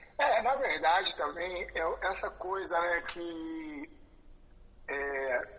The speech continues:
eu sempre reflito muito isso, que, é, a gente tem que entender que todo,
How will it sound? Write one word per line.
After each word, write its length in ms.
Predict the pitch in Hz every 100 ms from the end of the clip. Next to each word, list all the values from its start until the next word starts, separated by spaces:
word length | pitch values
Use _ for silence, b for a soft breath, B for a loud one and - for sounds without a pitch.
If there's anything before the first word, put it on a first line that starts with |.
| - - - - - - - -
eu 120 | 147 139
sempre 440 | - 185 190 196 185
reflito 420 | 180 175 175 170
muito 520 | 160 156 156 165 175 160
isso, 220 | 165 156 -
que, 460 | 160 156 285 127 - - - - - - - - - -
é, 760 | 156 156 156 151 143 139 135 - - - - -
a 120 | 151
gente 880 | 147 175 190 - 190 196 190 - 135 - - - - - - - - - - - - - - - - - - - - - - -
tem 160 | 220
que 100 | 226 233
entender 480 | 226 170 156 190
que 100 | 190
todo, 360 | - 208 208 -